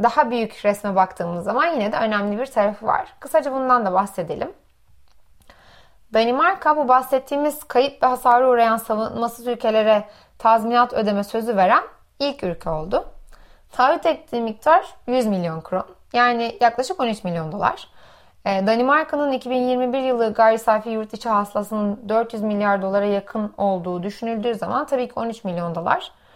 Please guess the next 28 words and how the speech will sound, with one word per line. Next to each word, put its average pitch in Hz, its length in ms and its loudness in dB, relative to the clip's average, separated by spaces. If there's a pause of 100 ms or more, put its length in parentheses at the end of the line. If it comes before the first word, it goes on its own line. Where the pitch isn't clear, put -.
(240)
çok 294 220 -2
çok 285 180 -4
küçük - 320 -8
bir 190 80 2
rakam. - 320 -4 (840)
Ee, 202 160 2
Danimarka 277 460 2
Dışişleri 294 400 -2
Bakanlığı 269 500 0
bu 269 80 -6
paranın 277 380 2
ne 269 80 -2
şekilde 254 560 2 (560)
harcanacağını 220 880 0
da, 180 280 4 (360)
e, 165 380 -4 (180)
detaylandırmış. 185 1040 0 (360)
Bu 240 80 -2
yüz 285 220 0
milyon 277 340 0
kronun 277 320 0
otuz 254 240 -4
beş 269 180 0
milyon 208 300 -4
kronu 196 460 -4
Almanya'nın 254 460 4
Frankfurt 254 500 -2
eyal-, 180 240 4